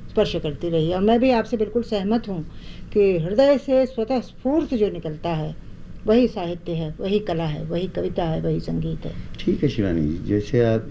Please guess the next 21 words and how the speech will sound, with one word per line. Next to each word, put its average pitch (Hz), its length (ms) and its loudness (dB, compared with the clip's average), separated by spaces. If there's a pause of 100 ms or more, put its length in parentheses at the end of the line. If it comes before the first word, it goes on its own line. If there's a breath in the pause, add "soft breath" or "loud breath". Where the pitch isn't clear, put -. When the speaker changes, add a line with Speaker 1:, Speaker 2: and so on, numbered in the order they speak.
Speaker 2:
उसका 110 680 2
ऐसे 92 260 -4
ही 123 100 2
है 85 180 -4
कि 113 220 2
जैसे 113 460 2 (360 loud breath)
एक 131 220 2 (120)
पौधा, - 560 2 (160)
Speaker 1:
हम्म। 156 240 -2 (1120)
Speaker 2:
उसकी - 200 2
जड़ें 117 240 6
तो 147 100 2
मिट्टी 147 280 2
में 185 100 0
है। 151 80 -4 (400)
Speaker 1:
बिल्कुल। 240 340 -6 (920)
Speaker 2:
और, 143 360 6
अ, 123 640 4
खिलता 120 240 2
है 113 100 2
फूल। 127 260 -2